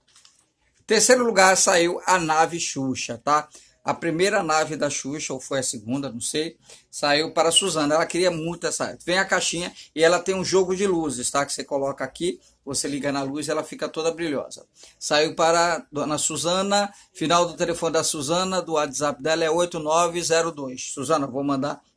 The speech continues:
na sua casa a nave da Xuxa. Deixa eu botar aqui. E agora a gente vai para o quarto lugar.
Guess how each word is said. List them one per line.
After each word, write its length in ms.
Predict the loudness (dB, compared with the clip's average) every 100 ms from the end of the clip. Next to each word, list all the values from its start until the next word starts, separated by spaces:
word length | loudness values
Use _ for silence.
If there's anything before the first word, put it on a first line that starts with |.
| -4
na 120 | -4
sua 200 | 0 -2
casa 440 | 0 0 0 -8 -8 -2
a 100 | -2
nave 480 | -2 -6 -10 -18 _ _
da 220 | -2 -2 -6 _
Xuxa. 320 | -20 -20 -20
Deixa 200 | -16 -14
eu 60 | -12
botar 220 | -10 -10
aqui. 220 | -10 -12 _ _ _ _
E 100 | -2
agora 340 | 0 2 0 -2
a 40 |
gente 260 | -4 -12 -8
vai 240 | -6 -4
para 320 | -2 0 0 -4 -14 _ -14
o 80 | -14
quarto 420 | 6 6 6 2
lugar. 480 | -2 4 4 4